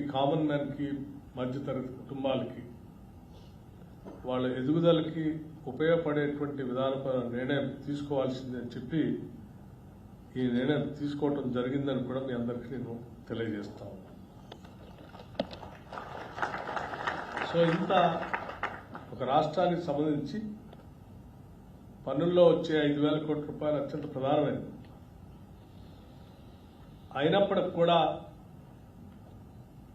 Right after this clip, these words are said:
ఈ నిర్ణయం ఎందుకు తీసుకున్నామంటే మాకు ప్రజలు, ముఖ్యంగా కామన్ మ్యాన్, మధ్యతరగతి కుటుంబాలు, రైతాంగ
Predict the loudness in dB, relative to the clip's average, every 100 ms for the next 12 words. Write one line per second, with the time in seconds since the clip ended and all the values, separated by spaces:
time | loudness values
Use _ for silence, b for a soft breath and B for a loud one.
0 | -4 4 8 10 12 12 10 10 8 6
1 | 6 8 8 6 4 4 4 2 -6 -14
2 | -16 -18 -18 -18 -18 -18 -18 -18 -18 -18
3 | -12 -2 2 2 0 -2 0 -2 -6 -12
4 | -16 -18 -18 -18 -18 -18 -16 -6 -2 4
5 | 6 6 4 0 -8 -14 -16 -18 -18 -18
6 | -18 -18 -20 -20 -20 -18 -18 -18 -18 -12
7 | -6 2 4 6 4 4 6 8 8 4
8 | -2 -10 -14 -16 -18 -20 -18 -18 -18 -8
9 | -4 0 2 4 2 0 -2 2 6 8
10 | 6 4 0 -6 -12 -14 -16 -16 -16 -16
11 | -18 -18 -18 -18 -8 0 2 6 6 6